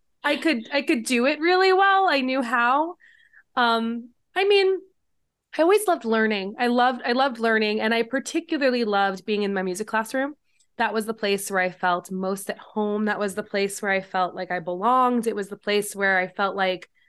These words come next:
I could, I could ex-, in a way that really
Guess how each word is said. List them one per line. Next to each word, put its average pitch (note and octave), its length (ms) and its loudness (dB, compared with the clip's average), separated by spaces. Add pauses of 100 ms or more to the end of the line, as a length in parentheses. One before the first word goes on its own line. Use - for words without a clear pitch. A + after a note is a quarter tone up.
(640)
I B3+ 100 0
could, A3+ 340 -4 (240)
I A3+ 100 -2
could A3+ 200 -2
ex-, - 320 -6 (800)
in F4 140 0
a E4+ 100 0
way D#4+ 280 0
that B3 340 0
really A3+ 340 0